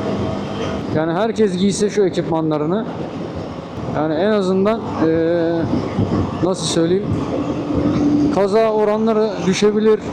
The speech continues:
yani ölüm oranları düşebilir. Daha bilinçli olabiliriz.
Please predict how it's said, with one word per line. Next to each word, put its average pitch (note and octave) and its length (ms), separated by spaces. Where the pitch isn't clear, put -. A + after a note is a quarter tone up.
yani F3 160
ölüm F#3 280
oranları G#3 480
düşebilir. F3+ 500
Daha F3+ 260
bilinçli F#3+ 380
olabiliriz. F3+ 680